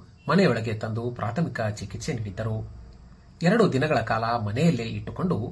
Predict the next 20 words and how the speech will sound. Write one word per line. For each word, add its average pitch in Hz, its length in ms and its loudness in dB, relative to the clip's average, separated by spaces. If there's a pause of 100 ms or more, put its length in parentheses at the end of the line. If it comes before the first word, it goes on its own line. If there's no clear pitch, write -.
(140)
ಆರೈಕೆ 143 380 2
ಮಾಡಿದ್ದರು. 107 460 -4 (1000)
ಎರಡು 220 240 6
ದಿನಗಳ 190 260 6
ನಂತರ 120 340 0 (340)
ಈ 120 120 -4
ಮಂಗಣ್ಣನಿಗೆ 113 640 -2 (300)
ಪ್ರಜ್ಞೆ 110 320 2
ಬಂದಿತ್ತು. 104 420 -4 (960)
ನಂತರ 208 260 6 (120)
ಮನೆಯವರು 123 480 4
ಮಂಗಣ್ಣನಿಗೆ 107 680 0 (200)
ಹಾಲು 120 300 0
ಕುಡಿಸಿ, 110 360 -6 (500)
ಬಿಸ್ಕೆಟ್ 135 400 -2
ತಿನ್ನಿಸಿ 107 340 -4 (220)
ಆರೈಕೆ 135 360 -2
ಮಾಡಿದರು. 107 420 -4 (800)
ಅಷ್ಟೊತ್ತಿಗಾಗಲೇ 202 600 4 (240)
ಆಂಜನೇಯ 139 420 4